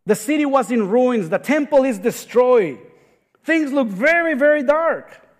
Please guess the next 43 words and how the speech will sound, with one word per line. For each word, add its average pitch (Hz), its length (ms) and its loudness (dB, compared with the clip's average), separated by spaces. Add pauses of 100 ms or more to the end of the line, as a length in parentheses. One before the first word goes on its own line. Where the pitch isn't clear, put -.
(120)
Lots 254 300 -4
of 254 100 0
sadness. 247 720 -6 (640)
People 262 280 2
have 208 360 -2
lost 202 380 0
their 208 160 2
joy. 254 560 2 (320)
There 233 100 6
was 208 240 0
no 247 240 2
hope. 262 420 2 (1040)
I - 40 -18
mean, 233 140 -6
it 185 120 -8
sounds 320 280 -4
like 226 160 -4
the 170 80 -12
times 254 360 -6
that 226 100 -2
we're 214 140 -4
living 247 340 -6
in, 214 240 -8
in 180 120 -10
the 180 60 -10
midst 202 220 -12
of - 80 -6 (100)
right 170 200 -8
now. 180 320 -10 (1600)
And 196 240 -2
God 247 320 2
did 233 120 -2
not 247 180 -2
say 254 240 -4
words 233 440 0
like, 214 340 0
"Well, 240 260 2
you 233 140 -4
know, 247 160 -4
just 233 220 -6
hang 311 240 -4
in 294 120 -4
there. 269 300 -2